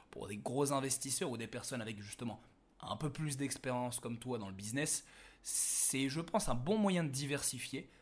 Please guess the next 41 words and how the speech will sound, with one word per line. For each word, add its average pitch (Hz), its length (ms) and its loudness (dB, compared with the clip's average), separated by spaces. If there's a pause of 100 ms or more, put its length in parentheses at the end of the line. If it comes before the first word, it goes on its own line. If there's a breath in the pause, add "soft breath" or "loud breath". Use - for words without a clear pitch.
(160 loud breath)
parce - 160 -4
qu'il 107 120 -6
y 98 40 -8
a 104 40 -8
de 104 40 -10 (120)
très, - 260 4
très - 180 -4
bonnes 139 220 -2
opportunités 127 760 -4
à 101 100 -4
long 143 240 2
terme, 160 280 0 (380 loud breath)
et 98 60 -12
pas 123 120 -2
forcément, 123 600 -2
euh, 95 180 -4
à 95 80 -8
court - 180 -14
terme, 127 280 0
comme 113 200 -2 (220 loud breath)
ce - 100 -10
que - 100 -10
des 95 120 -8
débutants 123 400 -2
pourraient 104 240 -4
rechercher 98 460 -6
justement 110 320 -4
pour - 180 -12
se - 100 -8
constituer - 440 -8
un 98 40 -6
capital. 98 540 -2 (480 loud breath)
Mais 107 80 -4
dans 113 120 -2
tous - 120 -8
les 123 80 -4
cas, 131 340 0 (680 loud breath)
à - 80 -2
très - 180 2
long 156 140 4
terme 151 340 4